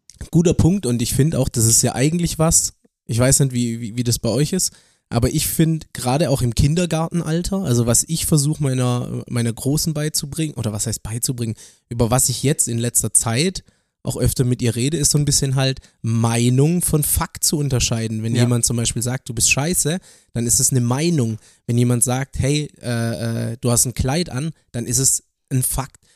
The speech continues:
Speaker 1: Und darunter, äh, auch zu unterscheiden, glaube ich, ist wichtig, dass man sich auch im Erwachsenenalter vielleicht auch nicht mehr so,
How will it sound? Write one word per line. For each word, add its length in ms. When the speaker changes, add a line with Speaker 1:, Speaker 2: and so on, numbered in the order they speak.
Speaker 1:
Und 180
darunter, 720
äh, 20
auch 180
zu 140
unterscheiden, 560
glaube 260
ich, 80
ist 220
wichtig, 480
dass 180
man 140
sich 180
auch 140
im 100
Erwachsenenalter 760
vielleicht 300
auch 140
nicht 200
mehr 100
so, 280